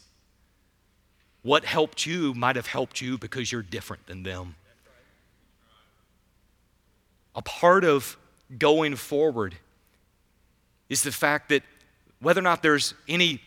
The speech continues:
particular human-made system that's gonna walk everybody through, I, I don't know that that's the case. But there definitely needs to be a progression forward with God.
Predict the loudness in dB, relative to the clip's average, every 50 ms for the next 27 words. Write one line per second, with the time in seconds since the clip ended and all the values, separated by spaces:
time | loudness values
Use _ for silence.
0 | _ _ -6 -4 -2 -4 -2 0 0 2 2 2 0 -2 -6 _ -10 -6 -4 -2
1 | -2 -2 -2 -2 0 0 2 2 0 0 0 0 0 0 -2 -2 -4 -4 -4 -6
2 | -6 -6 -4 -4 -4 -2 -2 -2 0 2 2 2 2 0 -2 -4 -2 -2 -2 -2
3 | -2 -4 -6 -6 -6 -6 -6 -8 -10 -8 -6 -4 -4 -2 -4 -4 -6 -6 -8 -8
4 | -8 -8 -8 -6 -6 -6 -6 -8 -10 -12 -12 -8 -4 -4 -4 -4 -6 _ _ _
5 | _ _ _ _ _ _ _ _ _ _ _ _ _ _ _ _ _ -4 -2 0
6 | 0 2 2 2 2 2 0 -4 -4 -4 -4 -6 -6 -6 -4 -2 -2 -2 -2 -2
7 | -2 -4 -4 -4 -8 _ _ _ _ _ -6 -2 -2 -2 -2 0 2 2 2 2
8 | 2 0 -2 -2 -4 -6 -10 -12 -16 -20 -20 -16 -8 -4 -2 0 0 -2 -2 -6
9 | -8 -8 -8 -14 _ _ _ _ -10 -10 -8 -6 -8 -8 -8 -8 -12 -16